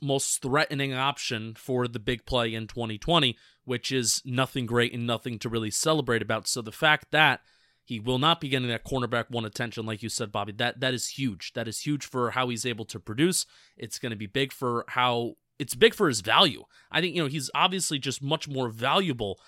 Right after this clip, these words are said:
as a wide receiver two, a wide receiver three versus a wide receiver one, because we were relying on him. And, you know, we, we were asking ourselves, is he hurt? Which I still think he was hurt from during the regular season. His, he had ankle issues. But, it, you know, is he good? We were questioning maybe e-, even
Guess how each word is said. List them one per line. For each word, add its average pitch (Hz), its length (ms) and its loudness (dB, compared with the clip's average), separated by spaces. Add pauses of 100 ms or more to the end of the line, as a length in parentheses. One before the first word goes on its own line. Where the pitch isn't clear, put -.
(240)
as 117 380 2
a 120 80 -2
wide 123 260 2
receiver 117 400 -4
two, 131 240 -2
a 113 40 0
wide 113 280 0
receiver 110 340 -6
three 110 340 -4 (280)
versus 120 320 -2
a 120 40 2
wide 113 240 0
receiver 107 360 -6
one, 156 240 2
because 117 260 -4
we 143 100 -2
were 131 120 -6
relying 127 500 2
on 113 140 -2
him. 107 240 -10 (420)
And, 117 400 -2
you 127 60 -8
know, 120 80 -6
we, 127 200 -4
we 135 180 -6
were 123 100 -2
asking 147 340 -2
ourselves, 117 360 -4
is 110 100 -10
he 104 100 -10
hurt? 202 300 4
Which 127 180 -2
I 123 60 -2
still 165 260 -2
think 143 220 -2
he 139 60 -4
was 127 220 0
hurt - 280 -4
from 117 180 -6
during 113 260 -2
the 110 60 -4
regular 107 220 -2
season. 139 400 -2
His, 113 280 -8
he 110 100 -6
had 101 100 -2
ankle 139 320 -2
issues. 131 320 -6 (400)
But, 127 140 -2
it, 143 180 -4
you 143 80 -2
know, 135 300 -8
is 131 160 -4
he 101 100 -8
good? 190 220 4
We 135 80 -2
were 120 100 -4
questioning 143 400 -4
maybe 117 320 -6
e-, - 80 -10
even 107 240 -8